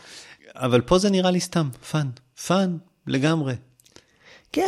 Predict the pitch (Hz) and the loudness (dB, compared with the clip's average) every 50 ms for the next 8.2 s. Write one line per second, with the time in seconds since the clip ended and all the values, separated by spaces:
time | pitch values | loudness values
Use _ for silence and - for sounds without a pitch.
0 | 359 277 269 254 - 185 190 208 208 180 - - 190 175 - 139 143 - - - | 4 6 4 6 8 8 8 10 8 8 6 6 6 6 6 4 -2 -4 -8 -4
1 | _ 208 202 - 247 196 - - _ _ - - - - 208 190 160 - 185 170 | _ -4 -2 -2 -4 -6 -6 -12 _ _ -12 -10 -4 -2 0 0 2 6 6 8
2 | 156 147 139 - - 151 147 156 165 156 - 170 151 135 135 131 - - 135 123 | 8 8 4 2 4 6 6 8 6 6 6 6 6 6 6 4 2 2 0 0
3 | 120 120 120 - 139 143 131 113 - - 147 - - - - - 135 139 123 - | 0 -2 0 2 2 2 2 2 0 -2 -2 -2 -6 -14 -8 -4 -2 -2 -2 -2
4 | - 117 - - - 170 175 170 143 127 120 113 117 110 - - - - 101 - | -4 -6 -2 4 6 8 8 8 8 6 2 2 -2 -6 -6 -10 -10 -10 -10 -2
5 | - 185 185 175 147 123 107 110 110 110 110 123 151 190 196 190 180 165 151 127 | 2 4 6 6 6 4 2 2 2 0 2 4 4 6 6 6 6 6 4 4
6 | 110 117 117 120 135 135 135 135 135 123 110 123 117 117 120 135 180 185 180 151 | 4 4 4 4 6 4 6 6 4 4 4 4 4 4 4 4 6 6 6 6
7 | 139 127 120 117 113 120 127 139 147 120 117 120 113 110 - - - 226 220 202 | 6 4 2 0 -2 -6 -6 -4 -2 0 2 2 2 0 -2 2 4 4 4 4
8 | - - - | 2 0 0